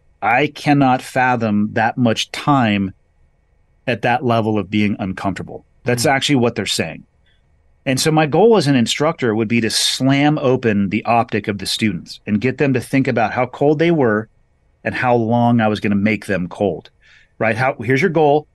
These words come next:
Speaker 1: Here's where you, you know, here's where you are, here's your goal. And let's just focus on the distance between the two. And if I could do that,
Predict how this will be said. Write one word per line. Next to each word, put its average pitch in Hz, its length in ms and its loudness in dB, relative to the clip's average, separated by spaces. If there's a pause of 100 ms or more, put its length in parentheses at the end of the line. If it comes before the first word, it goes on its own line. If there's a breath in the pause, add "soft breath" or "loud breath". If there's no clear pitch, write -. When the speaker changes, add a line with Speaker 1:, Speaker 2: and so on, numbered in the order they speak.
(500)
Speaker 1:
Here's 131 180 -2
where 135 140 0
you, 135 460 -6
you 117 120 -4
know, 101 100 -4
here's 143 220 0
where 180 80 2
you 180 200 2
are, 113 220 2
here's 123 260 0
your 160 100 -2
goal. 120 300 2
And 123 160 -2
let's 151 160 0
just 240 220 -4
focus 208 340 0
on 151 180 0
the 139 60 2
distance 131 520 -2
between 120 420 0
the 104 80 0
two. 160 460 0 (320)
And 131 100 0
if 127 60 -2
I 185 140 2
could 214 200 -6
do 196 160 4
that, 110 240 -2